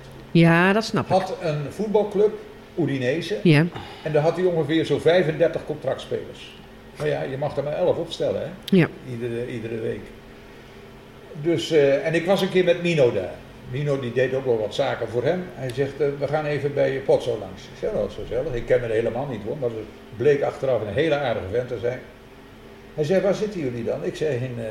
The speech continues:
Speaker 2: Nederland." "Godverdorie," zit ik, "dat, dat komt ook opzetten." Ik zei, "Ja, zeker." Ik zei, "Wij, eh,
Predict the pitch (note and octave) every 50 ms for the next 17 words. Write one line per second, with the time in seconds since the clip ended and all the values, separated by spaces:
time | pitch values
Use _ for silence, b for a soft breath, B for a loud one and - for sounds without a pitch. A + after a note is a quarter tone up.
0 | A2 A#2+ C#3 F3+ F#3+ G#3 G3+ - - - - - - - - - - - - -
1 | - - - - - - D#3+ D#3+ D3+ C#3 C#3 C3+ A#2 C3+ C#3+ - E3 D#3 - -
2 | - - - - - - - - - - - - - - - G#3+ G#3 - A#3 A#3
3 | A#3 A#3 A3 F#3+ - - D#3 C3+ - B2+ C3+ E3 - - - - - B2 A#2+ D3
4 | F3 D#3+ D#3+ - - G2+ G#2+ G2+ - - B2 A#2 - A2 A2 A2 A2 A2 A2+ A2
5 | A2 A2